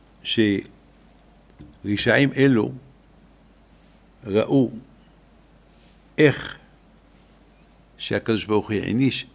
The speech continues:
את מרים על שדיברה במשה. ובאמת, היא, היא לא אמרה לשון הרע של ממש. היא סתם אמרה, "למה משה עזב את אשתו?"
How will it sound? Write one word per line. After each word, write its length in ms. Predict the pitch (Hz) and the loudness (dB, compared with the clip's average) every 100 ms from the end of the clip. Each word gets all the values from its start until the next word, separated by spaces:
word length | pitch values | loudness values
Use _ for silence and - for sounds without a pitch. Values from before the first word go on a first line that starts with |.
| - | -6
את 200 | 101 - 101 | -6 -6 -4
מרים 520 | 120 123 117 127 151 147 - - - _ _ - - - | 0 2 2 0 -4 -14 -20 -20 -20 _ _ -20 -14 -2
על 160 | 120 | -2
שדיברה 580 | 127 127 113 117 113 156 | 0 -4 -2 0 2 0
במשה. 440 | 131 117 101 - 82 76 - - - _ _ - - - - 127 | 0 0 -2 -4 -6 -12 -20 -20 -20 _ _ -20 -20 -20 -8 -4
ובאמת, 460 | 120 147 175 175 131 - | 2 4 4 0 -4 -2
היא, 300 | 127 123 107 - | 2 2 2 2
היא 140 | 123 | 2
לא 180 | 101 - | 2 2
אמרה 260 | 156 131 | 2 2
לשון 340 | 104 101 - 95 | 2 0 -4 -4
הרע 300 | 87 90 78 - - | -4 -6 -8 -12 -12
של 200 | 98 87 | -10 -8
ממש. 480 | 82 80 69 - - _ - - - - | -8 -10 -12 -16 -18 _ -20 -20 -20 -14
היא 80 | 135 | -10
סתם 260 | - 202 190 - | -2 0 0 -4
אמרה, 380 | 127 147 139 127 123 - _ _ _ _ - - _ _ _ | -6 -4 -6 -8 -16 -20 _ _ _ _ -20 -20 _ _ _
"למה 300 | 117 139 170 | -6 -2 -2
משה 380 | 165 151 165 147 | -2 -2 -2 -2
עזב 220 | 139 147 | -2 -2
את 140 | 143 135 | -2 -4
אשתו?" 280 | - 101 | -6 -6